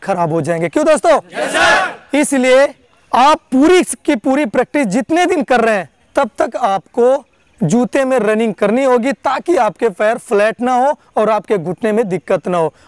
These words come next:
Speaker 1: और बहुत सारी विशेष चीज़ों का याद रखना है, क्योंकि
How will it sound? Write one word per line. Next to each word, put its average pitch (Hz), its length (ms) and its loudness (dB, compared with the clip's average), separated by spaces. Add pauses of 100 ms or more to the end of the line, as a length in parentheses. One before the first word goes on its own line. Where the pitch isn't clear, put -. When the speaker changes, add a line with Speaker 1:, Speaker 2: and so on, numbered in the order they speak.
Speaker 1:
और 294 180 4
बहुत 247 240 0
सारी 247 220 -2 (200)
विशेष 254 300 -2
चीज़ों 240 280 -4
का 220 140 -4
याद 208 240 0
रखना 226 280 -2
है, 254 160 0 (420)
क्योंकि 302 400 4